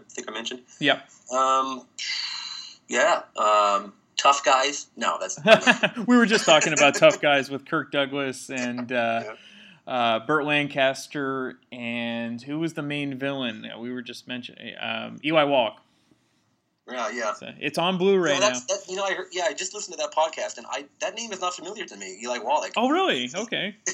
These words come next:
Speaker 1: That's probably not good, but, uh,
Speaker 2: No, it definitely, he was definitely a character actor. He was in, uh, The Good, Bad, and the Ugly. So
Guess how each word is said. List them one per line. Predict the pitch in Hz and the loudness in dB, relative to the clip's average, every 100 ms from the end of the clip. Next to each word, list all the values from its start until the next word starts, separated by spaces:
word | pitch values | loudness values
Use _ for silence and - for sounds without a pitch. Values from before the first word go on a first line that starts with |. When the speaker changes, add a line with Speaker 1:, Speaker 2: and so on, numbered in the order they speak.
| - | -6
Speaker 1:
That's | 220 202 - | -6 -6 -4
probably | 143 147 123 113 120 | -4 -4 -8 -12 -10
not | 123 127 | -10 -8
good, | 131 - - | -10 -12 -14
but, | 127 208 | -18 -16
uh, | 185 - - | -16 -18 -12
Speaker 2:
No, | 160 190 180 | 2 2 2
it | 185 | 0
definitely, | 160 196 226 180 | 2 2 0 -2
he | 202 | -4
was | 190 147 | -6 -6
definitely | 160 165 196 | -2 -2 -2
a | 180 | -2
character | 180 165 160 | -2 -2 -2
actor. | 147 151 | -2 -4
He | 139 | -8
was | 127 | -8
in, | 131 131 123 | -8 -6 -4
uh, | 120 120 | -4 -4
The | |
Good, | 120 139 | -4 -2
Bad, | 135 131 | 2 2
and | 131 | 2
the | 120 | 0
Ugly. | 120 123 135 135 | -2 -4 -8 -12
So | - - - 113 | -18 -14 -12 -14